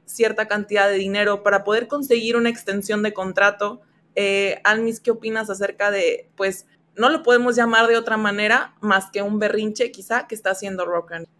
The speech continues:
Que se le merece el dinero, quizá sí, pero, pues, también hay maneras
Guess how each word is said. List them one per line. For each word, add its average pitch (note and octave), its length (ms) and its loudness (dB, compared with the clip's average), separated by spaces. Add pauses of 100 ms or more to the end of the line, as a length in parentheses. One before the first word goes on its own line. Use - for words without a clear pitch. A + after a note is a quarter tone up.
Que G3+ 120 2
se G#3+ 100 -2
le G#3+ 100 2
merece B3 340 0
el D4+ 60 -4
dinero, D4 340 2
quizá F#3 260 -6
sí, C#4+ 420 -4
pero, E4+ 480 2 (300)
pues, G3 180 -4
también G#3+ 480 -2
hay G#3+ 200 4
maneras G3+ 760 -2